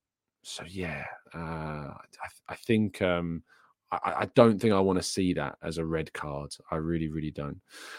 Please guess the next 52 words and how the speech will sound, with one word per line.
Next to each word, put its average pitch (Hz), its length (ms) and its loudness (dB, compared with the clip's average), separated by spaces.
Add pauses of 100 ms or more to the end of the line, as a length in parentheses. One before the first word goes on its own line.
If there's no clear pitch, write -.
(180)
Um, 120 760 12 (720)
let's 117 200 4
go 117 140 10
up 107 120 6
a 110 40 10
little 110 280 6
bit 101 220 8
more. 113 680 10
Archie 117 360 6
says, 110 240 6
"Bring 135 280 10
back 123 200 8
the 123 60 4
Foles 123 440 12
intro." 95 560 6
I, 113 220 6
you 123 220 10
know, 117 320 10
I'd 135 160 10
love 165 260 12
to, 107 260 6
but 107 200 8
it's, 107 160 0
it's 98 180 -4
more, 151 320 6
it's 104 140 -6
more 165 140 4
about, 80 220 0
like, - 160 -16
copyright - 440 -6
and - 100 -20
stuff - 200 -10
like 87 140 -6
that. 85 120 -4
You 87 80 -6
know, 85 200 -4 (420)
you 110 140 -2
could, 127 180 -2
I 123 80 6
know 143 120 8
there's 135 200 8
kind 104 300 2
of, 95 80 0
like, 95 160 2
fair 101 240 4
use 95 400 2
and, 92 80 2
like, 87 140 0
the 101 100 4
amount 98 320 6
of - 260 -16
time 95 560 2